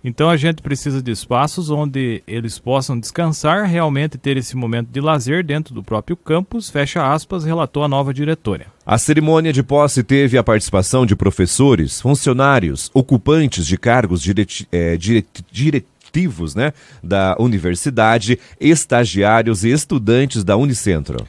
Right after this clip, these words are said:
Speaker 1: Também compareceram autoridades locais, estaduais e representantes de outras instituições de ensino.
Speaker 2: O prefeito Jorge Derble falou sobre a importância da Unicentro para a população iratiense.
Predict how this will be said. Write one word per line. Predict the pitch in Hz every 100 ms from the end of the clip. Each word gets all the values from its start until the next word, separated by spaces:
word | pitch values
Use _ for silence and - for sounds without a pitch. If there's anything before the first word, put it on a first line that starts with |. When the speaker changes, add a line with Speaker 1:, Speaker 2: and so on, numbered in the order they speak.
| _
Speaker 1:
Também | 127 131
compareceram | 156 156 151 143 - 165 185
autoridades | 165 151 139 127 120 113
locais, | 151 - 135 156 143
estaduais | 113 - 127 151 131 170 180
e |
representantes | 175 175 170 151 131 135 160 -
de | 170
outras | 147 165 165 147
instituições | 147 - 151 113 135 139
de | 151
ensino. | 170 - 87 - _ -
Speaker 2:
O | 104
prefeito | 127 123 147 147 127
Jorge | 95 120 123 90
Derble | 67 104 110 67 73
falou | - 147 131 160
sobre | 156 143 120 127
a | 120
importância | 160 147 123 98 135 156 156 - 87
da | 82
Unicentro | 85 104 - 101 110 147 80
para | 82 85
a |
população | 87 104 139 120 - 156
iratiense. | 120 78 - 107 101 73 - 55